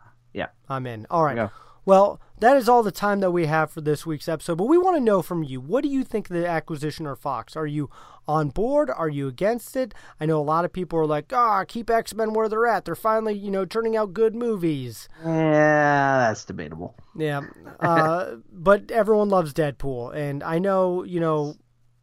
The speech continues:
Speaker 2: Disney has no problem with R-rated movies in the past, and so I think they're perfectly fine and can, capable of handling Deadpool.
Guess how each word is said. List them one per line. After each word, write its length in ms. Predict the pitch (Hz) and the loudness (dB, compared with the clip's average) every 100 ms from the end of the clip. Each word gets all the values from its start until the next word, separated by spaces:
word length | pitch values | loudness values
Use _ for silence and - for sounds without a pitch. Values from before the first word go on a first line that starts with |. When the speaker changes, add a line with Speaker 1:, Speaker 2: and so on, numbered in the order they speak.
| 151 | -4
Speaker 2:
Disney 340 | 196 208 220 | 0 0 0
has 220 | 208 170 | -2 -2
no 200 | 160 160 | 0 -2
problem 400 | 165 165 156 156 | 0 -2 -2 -2
with 220 | 151 135 - | -4 -6 -10
R-rated 500 | 156 143 143 143 131 | -6 -4 -4 -6 -6
movies 640 | 127 127 120 123 120 113 - | -8 -10 -10 -10 -10 -12 -16
in 140 | 147 120 | -14 -14
the 40 | |
past, 560 | - 160 156 151 143 - | -6 -2 0 -2 -4 -12
and 320 | 139 131 120 | -12 -10 -12
so 400 | - 135 127 123 | -10 -8 -8 -10
I 100 | 135 | -12
think 240 | 127 127 117 | -12 -14 -12
they're 140 | 131 | -12
perfectly 420 | - 151 131 143 | -6 -6 -6 -8
fine 380 | 139 139 131 131 | -6 -4 -4 -4
and 180 | 127 117 | -8 -10
can, 220 | 123 123 | -10 -12
capable 440 | - 139 131 123 123 | -10 -10 -8 -8 -8
of 100 | - | -8
handling 420 | 131 123 123 120 | -8 -8 -10 -10
Deadpool. 540 | 117 107 - 107 104 | -12 -10 -8 -8 -10